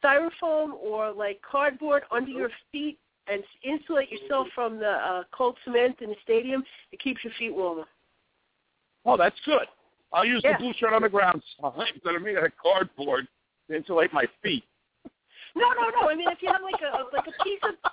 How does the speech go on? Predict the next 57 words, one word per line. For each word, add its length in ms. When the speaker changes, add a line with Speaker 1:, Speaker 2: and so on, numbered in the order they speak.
Speaker 1:
piece 240
of 100
a 60
cardboard 600
box, 280
Speaker 2:
Oh, 100
Speaker 1:
put 140
Speaker 2:
okay. 100
Speaker 1:
down 220
your 80
pants 560
and 180
bring 240
it 100
into 220
the 320
building. 320
What, 140
what 140
are 80
they 160
gonna 180
say 200
to 40
you 220
if 160
you 80
wanna 180
bring 220
in 80
a 40
piece 260
of 80
cardboard? 420
Tell 120
them 100
you 80
wanna 180
stand 340
on 240
it. 140
You 60
know, 140
find 260
somebody. 480
Uh, 100
that's 180
what 100
I'm 160
saying. 220
People 280
are 140
leaving 320
now, 160
probably. 500
Grab 240
a 80